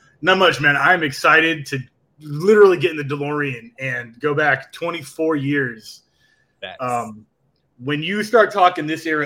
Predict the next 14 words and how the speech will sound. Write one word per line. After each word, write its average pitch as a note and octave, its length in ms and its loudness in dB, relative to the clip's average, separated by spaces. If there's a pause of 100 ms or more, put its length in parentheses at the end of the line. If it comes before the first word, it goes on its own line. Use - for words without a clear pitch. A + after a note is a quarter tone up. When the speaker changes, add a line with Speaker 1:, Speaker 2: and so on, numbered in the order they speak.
Speaker 1:
of C3 140 -10
E D3 100 -8
C D3 220 -10
W, C3 500 -8
my C#3+ 220 -6
mind C#3+ 380 -6
gets C3+ 240 -8
in B2 100 -14
a G#2+ 40 -16
flow A#2+ 360 -18
state. G#2+ 360 -20 (120)
It's, B2+ 480 -20
it C3+ 340 -12
cannot C#3+ 440 -6